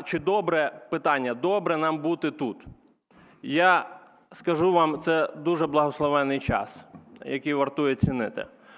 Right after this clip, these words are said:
Наразі Господь мене помістив в такі обставини, що спільноту братів і сестер я, е, змінив на, е, спілкування з побратимами.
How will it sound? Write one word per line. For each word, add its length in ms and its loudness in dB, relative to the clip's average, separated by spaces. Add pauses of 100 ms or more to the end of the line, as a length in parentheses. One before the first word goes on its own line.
(160)
Наразі 360 2
Господь 380 0
мене 360 2
помістив 520 0
в 40 -16
такі 280 0
обставини, 600 2
що 360 2 (440)
спільноту 720 2
братів 440 2
і 40 2
сестер 580 0 (560)
я, 520 4 (760)
е, 40 0
змінив 540 2
на, 480 4 (200)
е, 380 2
спілкування 1080 2
з 80 -16
побратимами. 800 0